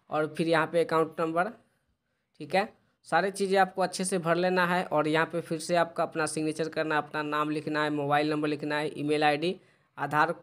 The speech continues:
फोटोकॉपी यहाँ पे इसके साथ लगा देना है और आधार फोटोकॉपी इसके साथ लगा देना है। और फिर आपको जो है यहाँ पे सब कुछ भरने के बाद, इसके साथ आधार कॉपी, फोटोकॉपी लगाने के बाद आपको जो भी बैंक है,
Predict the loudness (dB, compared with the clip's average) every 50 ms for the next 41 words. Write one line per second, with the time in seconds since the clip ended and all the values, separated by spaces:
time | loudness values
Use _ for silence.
0 | _ _ -6 -4 -2 -2 -2 -2 0 0 0 0 0 -4 -6 -6 -6 -6 -4 -2
1 | -2 0 -2 -4 -4 -4 -4 -2 2 2 2 2 2 0 0 2 2 2 2 2
2 | 2 0 2 0 0 -2 -4 -8 _ _ _ _ _ _ _ _ -2 -2 0 2
3 | 2 2 4 2 2 2 2 2 2 2 2 0 2 2 2 2 2 -4 -4 -2
4 | -4 0 2 0 0 2 0 2 4 6 4 6 6 4 4 2 2 0 0 -2
5 | -4 -6 -10 _ _ _ _ _ _ _ _ _ _ _ 2 4 4 4 4 4
6 | 4 4 6 6 8 8 8 6 2 0 -2 0 0 2 0 2 2 2 2 2
7 | 2 2 2 2 0 0 -2 -2 -2 -2 -2 -2 -4 -8 -12 0 2 2 2 2
8 | 0 -2 -2 -2 -2 -2 0 2 2 2 2 0 -2 0 -2 -2 2 4 4 4
9 | 4 2 -2 -6 -8 -6 -2 -2 -2 0 2 2 2 0 0 -4 0 2 2 2
10 | 2 0 -4 _ _ _ _ -4 -4 -4 -4 0 2 2 4 4 2 0 -4 -8
11 | -6 -4 -4 -2 -2 -2 0 0 0 0 0 0 2 4 4 4 4 2 0 0
12 | 0 0 4 4 4 4 4 2 -4 -8 _ _ _ _ _ _ _ -2 -2 -2
13 | -2 -4 -4 -4 -2 0 -2 -2 0 2 0 4 4 6 6 6 4 2 2 0
14 | 0 0 -2 -6